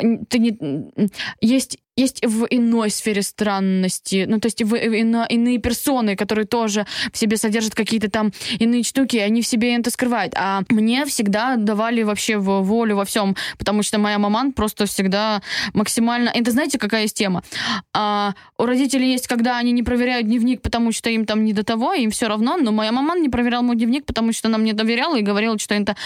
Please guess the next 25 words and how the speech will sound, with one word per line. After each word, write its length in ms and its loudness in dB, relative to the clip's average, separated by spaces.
моя 200 0
жизнь, 260 0
и, 280 2
э, 340 0
ты 240 2
там, 220 0
э, 280 -2
ну, 260 2
конечно 400 2
же, 140 0
э, 220 0
ты 100 2
можешь 220 2
учиться 300 -2
как 160 -2
хочешь, 300 -2
но 80 4
ты 100 0
же 100 2
понимаешь, 300 2
что 160 -2
ежели 360 0
ты 160 0
там 180 0
будешь, 340 0